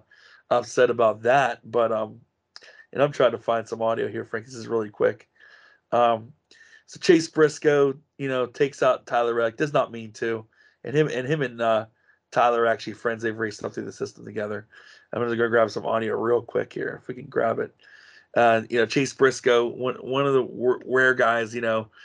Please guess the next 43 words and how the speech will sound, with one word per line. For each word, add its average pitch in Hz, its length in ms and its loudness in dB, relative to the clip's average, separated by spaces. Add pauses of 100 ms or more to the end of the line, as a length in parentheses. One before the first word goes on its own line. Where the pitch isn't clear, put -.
(580)
he, 123 480 -2
uh, 117 300 4 (340)
he 135 140 2
apologized 135 520 4
as 117 80 -8
he's 117 200 -8
walking 123 300 -2
down 117 180 0
to 110 60 -10
Tyler 110 280 0
Reddick, 117 380 0 (520)
you 113 120 -10
know, 113 240 -2
and 117 120 -10
he, 110 120 -12 (120)
he 107 240 -14
said 110 200 -4
he 107 80 -8
felt 107 260 0
horrible 113 380 2
about 110 300 2
it, - 20 -4
and 110 80 -8
he 110 40 -8
was 107 100 -8
gonna 110 120 -2
go 110 100 0
down 110 140 -2
and 104 80 -12
talk 110 260 2
to 117 100 2
him. 113 200 -6 (560)
And, 110 380 -2
uh, 110 180 2
here 113 180 -2
we 120 60 -4
go. 113 80 -2
If 101 60 -8
we 113 80 -6
grab 113 240 0
the - 100 -4
audio 110 380 -4
here, 117 360 -4